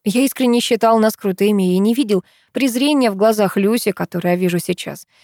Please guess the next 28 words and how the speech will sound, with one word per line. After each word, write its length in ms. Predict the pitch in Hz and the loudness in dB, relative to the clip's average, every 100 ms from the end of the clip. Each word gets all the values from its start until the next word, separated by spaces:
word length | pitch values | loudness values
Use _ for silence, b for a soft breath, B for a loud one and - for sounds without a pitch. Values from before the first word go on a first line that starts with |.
| b | b
Раньше 340 | - 196 196 196 | -2 0 0 0
я 80 | 185 | 0
просто 320 | 208 202 175 | 0 0 -2
боялся 720 | 170 185 185 185 190 196 196 | 2 2 2 2 0 0 -2
смотреть 540 | 180 180 175 196 220 | 0 -2 0 0 0
ей 240 | 190 185 190 | 0 0 0
в 80 | 175 | 0
глаза. 500 | 180 185 196 175 - | 2 2 0 -4 -4
Мне 180 | 185 180 | -2 -2
проще 300 | - 180 - | 0 -4 -2
было 240 | 214 233 226 | 2 2 4
делать 300 | 233 233 247 | 2 2 0
вид, 160 | 208 | -2
что 180 | - 185 | -2 0
её 220 | 185 185 | 2 2
нет, 280 | 185 185 165 | 2 0 -4
потому 340 | - 185 196 196 | -4 -2 0 0
что 160 | - | -2
в 80 | 180 | -6
глубине 500 | 180 190 190 220 339 | -2 -2 0 0 0
души 280 | 214 175 175 | -2 -4 -4
я 280 | 170 175 196 | -2 0 0
знал, 360 | 233 269 180 - _ _ | 0 2 0 -2 _ _
как 200 | - 175 | -6 -2
она 200 | 170 202 | 0 0
отнесётся 520 | 185 190 175 196 - 175 | 0 -2 -2 -2 -4 -8
к 80 | |
подобному. 560 | - 196 208 175 170 | -2 0 2 0 -2